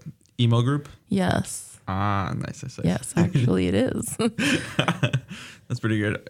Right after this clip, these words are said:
Speaker 1: Do you think you're gonna get the, the, like, the high touch or just general for these two, I guess?
Speaker 2: Um, for One OK Rock, there was only general.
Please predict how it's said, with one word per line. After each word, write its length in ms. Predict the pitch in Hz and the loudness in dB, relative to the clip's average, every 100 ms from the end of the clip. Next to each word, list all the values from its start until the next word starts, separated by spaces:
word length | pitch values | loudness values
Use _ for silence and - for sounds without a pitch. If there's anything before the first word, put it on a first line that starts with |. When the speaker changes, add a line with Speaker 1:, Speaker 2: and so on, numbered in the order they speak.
| - | 0
Speaker 1:
Do 80 | 120 | 2
you 60 | |
think 180 | 123 117 | 4 4
you're 120 | 113 | 4
gonna 180 | 113 110 | 2 2
get 340 | 107 107 - 104 | 0 -2 -4 -2
the, 400 | 104 95 90 120 135 _ _ _ _ _ _ _ _ _ _ _ _ _ - | 0 0 -2 -4 -8 _ _ _ _ _ _ _ _ _ _ _ _ _ -4
the, 140 | 113 | 2
like, 140 | 110 117 | 2 0
the 60 | |
high 260 | 117 110 107 | -2 0 0
touch 680 | - 107 110 - - - 110 | 0 -2 -2 -4 -8 -6 -2
or 100 | 110 | 0
just 200 | 110 - | -2 -2
general 600 | 90 104 101 101 104 117 - _ | -2 0 2 2 0 -2 -6 _
for 160 | - | -2
these 300 | 107 107 110 | 0 0 -2
two, 320 | - 113 110 117 | -2 0 0 0
I 60 | |
guess? 380 | 104 110 117 - _ _ _ - | 0 -2 -4 -14 _ _ _ 0
Speaker 2:
Um, 540 | 190 180 180 180 180 - | 4 6 4 4 2 0
for 240 | - 214 190 | 0 2 4
One 160 | 190 | 4
OK 300 | 214 254 277 | 2 2 0
Rock, 320 | 226 180 180 - | 2 4 2 0
there 120 | 185 180 | 0 2
was 140 | 196 165 | 2 2
only 260 | 170 170 | 2 2
general. 720 | 170 165 143 139 - - 196 | 2 2 2 2 2 2 0